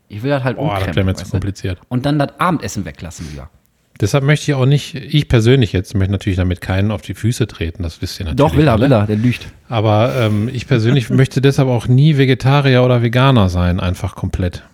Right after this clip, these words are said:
Speaker 2: Weil das, das
Speaker 1: Mhm.
Speaker 2: wär mir eine zu krasse Regel. Ich kann auch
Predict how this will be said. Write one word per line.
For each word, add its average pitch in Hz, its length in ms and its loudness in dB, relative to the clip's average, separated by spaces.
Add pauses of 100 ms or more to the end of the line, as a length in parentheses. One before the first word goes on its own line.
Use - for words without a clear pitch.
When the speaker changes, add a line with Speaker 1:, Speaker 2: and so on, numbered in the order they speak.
(120)
Speaker 2:
Weil 98 160 -2
das, 95 140 -6
das 120 260 0
Speaker 1:
Mhm. 120 40 -2
Speaker 2:
wär 117 100 4
mir 123 100 4
eine 117 160 2
zu - 140 -14
krasse 123 420 -2
Regel. 104 320 0 (300)
Ich - 120 -20
kann 139 180 2
auch 110 180 -2